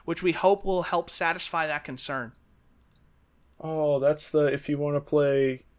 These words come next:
Speaker 1: We
Speaker 2: if you
Speaker 1: have a
Speaker 2: wanna play
Speaker 1: console if you wanna play
Speaker 2: offline.
Speaker 1: offline. It's called
Speaker 2: Yeah.
Speaker 1: Xbox
Speaker 2: Yep.
Speaker 1: three sixty, and that's why Don Matrick
Speaker 2: Yep.
Speaker 1: isn't around anymore.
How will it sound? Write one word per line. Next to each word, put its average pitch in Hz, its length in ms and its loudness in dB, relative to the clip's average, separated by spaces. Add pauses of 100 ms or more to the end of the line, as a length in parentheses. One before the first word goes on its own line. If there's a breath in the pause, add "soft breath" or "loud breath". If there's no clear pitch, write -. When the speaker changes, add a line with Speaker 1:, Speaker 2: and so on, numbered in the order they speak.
(680)
Speaker 1:
We 226 120 4
Speaker 2:
if 220 60 6
you 240 60 8
Speaker 1:
have 269 120 12
a - 20 6
Speaker 2:
wanna 254 120 12
play 233 100 8
Speaker 1:
console 202 300 12
if 185 100 0
you 143 80 4
wanna 160 200 8
play 156 140 4
Speaker 2:
offline. 170 120 2 (180)
Speaker 1:
offline. 156 60 -4
It's - 100 -6
called 233 180 8
Speaker 2:
Yeah. 240 80 10
Speaker 1:
Xbox 226 360 10
Speaker 2:
Yep. - 100 -2
Speaker 1:
three 233 180 2
sixty, 165 560 2 (320 loud breath)
and 165 80 -6
that's 175 140 -2
why 202 80 8
Don 214 320 8
Matrick 196 480 4
Speaker 2:
Yep. 190 100 -6
Speaker 1:
isn't 175 220 -2
around 170 340 2
anymore. 127 500 -4